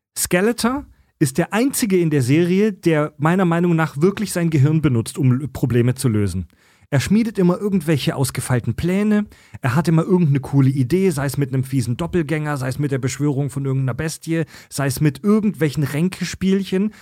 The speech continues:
Meistens verkacken's seine, äh, Minions, seine Schergen. Aber Skeletor selber ist der einzige, der wirklich seinen Kopf benutzt. Die Guten auf der Seite, He-Man, Man-at-Arms, äh, und seine ganzen, äh, Kumpels, ähm,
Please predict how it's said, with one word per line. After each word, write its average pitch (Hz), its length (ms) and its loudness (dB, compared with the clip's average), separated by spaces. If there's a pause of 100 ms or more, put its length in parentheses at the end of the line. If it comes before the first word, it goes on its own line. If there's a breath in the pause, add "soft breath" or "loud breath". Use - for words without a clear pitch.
(120 loud breath)
Meistens 135 360 -2
verkacken's 151 560 -2
seine, 123 380 4
äh, 117 180 2
Minions, 196 460 2
seine 120 200 -2
Schergen. 160 480 -4 (280 loud breath)
Aber 127 100 -6
Skeletor 233 480 -2
selber 180 460 2
ist 147 200 0 (360)
der 165 120 -2
einzige, 226 400 -4
der 175 240 -2
wirklich 196 640 0 (260 soft breath)
seinen 151 340 0 (380)
Kopf - 300 -2
benutzt. 104 540 -4 (180)
Die 123 80 -4
Guten 233 400 2
auf 113 160 -6
der 113 140 -2
Seite, 92 280 -6
He-Man, 101 600 0 (120)
Man-at-Arms, 139 840 0 (420 soft breath)
äh, 123 340 4
und 135 240 2
seine 127 220 2
ganzen, 123 520 0
äh, 123 60 0
Kumpels, 127 540 0
ähm, 123 340 0